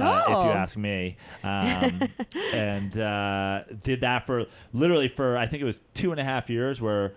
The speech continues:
Speaker 1: uh, it was my show, but I had a couple friends who worked on it with me, and we would,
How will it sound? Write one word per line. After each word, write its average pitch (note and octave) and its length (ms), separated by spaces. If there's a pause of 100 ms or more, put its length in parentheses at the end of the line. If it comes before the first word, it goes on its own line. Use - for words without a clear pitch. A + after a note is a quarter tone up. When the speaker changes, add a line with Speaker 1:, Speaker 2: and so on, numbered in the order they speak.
(360)
Speaker 1:
uh, G2 420
it B2 80
was B2+ 140
my C#3 200
show, A#2+ 280
but A2+ 100
I A2 60
had G#2+ 100
a G#2+ 40
couple A2 200
friends G2+ 380
who G#2 160
worked G#2+ 340
on G2 100
it G2 40
with G2 160
me, G2+ 140
and F#2+ 120
we A2+ 180
would, G#2+ 480